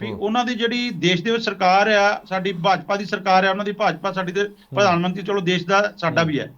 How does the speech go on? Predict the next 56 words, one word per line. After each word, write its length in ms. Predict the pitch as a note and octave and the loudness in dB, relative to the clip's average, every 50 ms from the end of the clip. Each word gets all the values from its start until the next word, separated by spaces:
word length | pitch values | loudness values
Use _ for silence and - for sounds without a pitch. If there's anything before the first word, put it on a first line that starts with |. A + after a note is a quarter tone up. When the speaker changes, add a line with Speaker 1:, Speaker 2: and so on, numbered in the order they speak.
| _ C3+ | _ -10
Speaker 2:
ਹੂੰ। 200 | C3 B2+ A#2 G2 - _ _ - | -10 -10 -10 -12 -14 _ _ -2
Speaker 1:
ਉਹਨਾਂ 180 | G#3 A3+ A#3+ A#3+ | 0 2 2 2
ਨੇ 60 | B3+ | 2
ਇਹ 200 | A#3 A3+ B3+ C4+ | 2 0 0 2
ਗੱਲ 180 | B3+ B3+ B3+ | 2 0 0
ਮੰਨ 220 | A#3+ A3 G#3 G3+ G#3 | 0 0 0 0 0
ਲਈ 120 | A3 A#3+ | 0 -2
ਵੀ 160 | B3 C4 B3+ | 0 0 -2
ਅਸੀਂ 160 | A3+ G#3 A#3+ - | -2 -2 -4 -6
ਪੰਜਾਬ 380 | - A3+ G#3+ G#3+ G3+ G#3+ A3 | -4 0 2 4 4 4 4
ਨੂੰ 140 | A3+ A#3+ A3+ | 2 -2 -4
ਤੇ 60 | B3 | -2
ਦੇ 220 | A3+ F#3 F#3 F#3 G3+ | 0 2 2 2 4
ਰਹੇ 80 | A3+ | 2
ਹਾਂ 80 | B3+ B3 | 2 0
ਕੁਛ, 180 | B3 G#3+ E3 | 0 -2 -2
ਦੂਜਿਆਂ 400 | E3+ D3 D3 G3 F#3+ F#3+ A3 A3+ | -2 -4 -4 -4 -2 0 0 0
ਨੂੰ 80 | A3+ A#3+ | 0 0
Speaker 2:
ਹੂੰ। 80 | B3+ A#3 | 0 0
Speaker 1:
ਲੁੱਟ 160 | A3+ A3+ - | 0 0 0
ਰਹੇ 180 | - F#3 D#3+ | 0 2 2
ਹਾਂ। 100 | B2+ G#2 - - _ _ - | 0 -2 -6 -12 _ _ -10
Speaker 2:
ਹੂੰ। 260 | B2+ B2+ A#2+ A2 F#2 - | -8 -6 -6 -8 -8 -8
Speaker 1:
ਇਸ 140 | E3 E3 E3 | -8 -6 -4
ਦਾ 80 | A3 | -2
ਮਤਲਬ 280 | A3 A3 - A3+ A3+ A#3 | -2 -2 -2 0 0 0
ਇਹ 80 | A#3 | 2
ਵੀ 180 | B3+ C#4 C4 - - - | 2 0 -2 -4 -4 -4
ਜਾਖੜ 220 | G3 F#3+ F#3 - | -2 -2 -2 -2
ਸਾਹਿਬ 180 | - G#3+ A3+ A#3 | 0 0 0 0
ਨੇ, 80 | B3 A#3+ | -2 -4
ਅਹ, 800 | - - - _ - - G#3 F#3 F3+ F3+ E3+ E3 E3 E3 E3 E3 - _ _ _ - | -6 -10 -16 _ -8 -2 2 4 4 4 4 4 4 2 0 -2 -8 _ _ _ -8
ਜਿਹੜਾ, 200 | D3 F#3+ A3+ A#3+ | -2 0 2 2
ਮ-, 220 | A3+ G#3+ A3 A3 - - - - E3 | 2 0 -4 -6 -8 -12 -14 -8 -4
ਕਰ 140 | F#3+ F#3+ F#3+ | -2 -2 0
ਲਿਆ 140 | A3 A#3 A3 | 2 2 2
ਨਾ, 80 | A#3+ | 2
ਐਕਸੈਪਟ 340 | C4+ - - A#3+ B3 A#3+ - | 0 0 -2 -4 -4 -4 -2
ਕਰ 160 | A3 G#3 F#3+ | -2 0 0
ਲਿਆ 200 | G3 G#3 G3+ G3 | 2 2 2 2
Speaker 2:
ਹੂੰ। 380 | F#3+ F#3+ - _ C3+ C3 C3 B2 | 0 -2 -8 _ -12 -10 -8 -6
Speaker 1:
ਵੀ 120 | G3+ A3+ | -6 -6
ਪੰਜਾਬ 420 | A3+ - A#3 G#3+ G#3+ G#3+ A3 A#3 A#3 | -6 -4 -2 2 2 4 4 2 0
ਨੂੰ 160 | B3 B3+ - | -2 -4 -4
ਤੇ 80 | - | -2
ਮਿਲ 180 | C4+ A3 G#3+ G#3 | 0 0 0 2
ਰਿਹਾ 160 | A3 A#3+ B3 | 2 4 4
ਹੈ, 200 | A3 D#3+ - - _ _ C3 | 4 2 0 -4 _ _ -12
Speaker 2:
ਹੂੰ। 180 | B2 A#2 G#2+ | -12 -10 -6
Speaker 1:
ਦੂਸਰੇ 300 | - G#3+ A3+ A3+ A#3 C4 | -6 -6 -2 -2 0 0
ਜਿਹੜੇ 180 | B3+ B3 B3+ B3 | 2 2 2 4
ਰਾਜ 260 | A3+ G3+ G3+ G3+ G#3 | 4 4 4 4 4
ਆ, 100 | A#3+ C4 | 2 2
ਉਹਨਾਂ 180 | C4 B3 C4 B3+ | 2 2 0 0
ਤੋਂ 180 | C4 B3+ A#3 | 0 -2 -4
ਅਸੀਂ 160 | - - A#3+ | -4 -4 -6